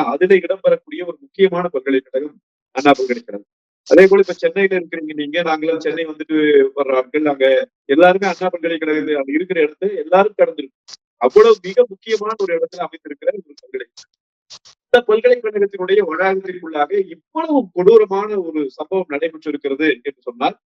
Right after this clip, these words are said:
முதல்ல அது இந்த அரசாங்கத்தினுடைய மிகப்பெரிய தோல்வி. அங்க எந்த விதமான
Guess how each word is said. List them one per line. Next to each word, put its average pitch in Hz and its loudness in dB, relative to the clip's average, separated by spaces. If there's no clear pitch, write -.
முதல்ல 240 6
அது 190 2
இந்த 180 -4
அரசாங்கத்தினுடைய 190 -2
மிகப்பெரிய 233 -2
தோல்வி. 170 -6
அங்க 165 0
எந்த 170 4
விதமான 247 -4